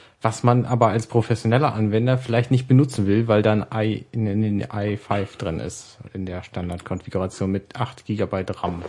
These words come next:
Dafür kostet die Standardkonfiguration aber erstaunlich günstige zweitausendvierhundertneunundneunzig Dollar.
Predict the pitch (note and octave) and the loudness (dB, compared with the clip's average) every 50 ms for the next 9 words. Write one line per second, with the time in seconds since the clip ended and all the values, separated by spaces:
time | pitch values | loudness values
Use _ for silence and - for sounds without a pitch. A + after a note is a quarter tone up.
0 | - - - - - - - - C3 C#3+ - - G#3+ G#3 G3+ - - G#3 G#3+ - | -10 -10 -12 -14 -14 -14 -2 2 2 2 4 4 2 2 2 2 2 2 2 0
1 | C#3 - - G#2 - - - G#2 G#2 G2+ G2 - - A2 G#2+ - A#2+ A#2 C3 B2 | -2 -2 -2 -4 -4 -4 -2 -2 0 0 0 0 0 0 0 0 0 2 2 4
2 | B2 A#2+ B2+ - D#3 D3+ D#3 D3 D#3 D#3 D#3 C3+ A#2+ C#3+ C3 - - - B2+ C#3 | 4 2 2 4 4 4 4 4 4 4 2 4 2 2 0 2 2 2 4 4
3 | D#3+ F3+ F3+ - - - G#2+ G#2+ - - - A2+ A#2+ C#3 C3+ C3+ - - - - | 4 2 0 0 0 2 2 2 0 -2 -2 0 2 2 0 0 -2 -6 -4 -4
4 | G2+ G2+ - - A2 A2+ B2 C3 D3 C#3+ - - - - - B2 A2 G#2 G#2 G#2+ | -4 -4 -4 -4 -2 0 2 2 0 -2 -4 -8 -12 -4 -2 0 0 0 0 0
5 | A#2+ B2+ B2+ - A2+ A2+ A2 G#2 G2+ G2 F#2+ G2 G2+ G#2 A2+ A#2 - B2+ - - | -2 -2 0 0 2 2 4 4 2 2 2 0 0 0 -2 -2 -4 -6 -2 0
6 | - G3 E3 - - - - | 2 2 2 0 -2 -8 -14